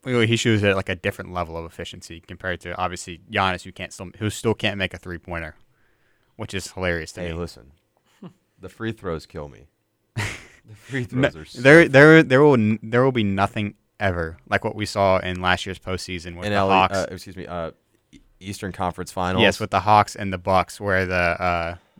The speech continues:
Speaker 1: the Hawks fans were just counting.
Speaker 2: Counting.
Speaker 1: That was so fun. That cracked me up, like, on a different level.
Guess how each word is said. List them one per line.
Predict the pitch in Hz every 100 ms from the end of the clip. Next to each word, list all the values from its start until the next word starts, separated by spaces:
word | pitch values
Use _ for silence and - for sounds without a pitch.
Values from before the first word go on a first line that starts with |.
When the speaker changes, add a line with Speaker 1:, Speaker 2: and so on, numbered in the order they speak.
| -
Speaker 1:
the | 98
Hawks | 104 98 -
fans | 101 87
were | 92
just | 92 -
counting. | - 92 98
Speaker 2:
Counting. | 104 87 82 85 80 _ _ _ _ -
Speaker 1:
That | 110 123
was | 131 -
so | - - 113 113
fun. | - 101 -
That | 120 139
cracked | - - 113 110 113
me | 101
up, | 90 85 -
like, | 101 95
on | 101
a | 95
different | 95 90 95 85
level. | 85 85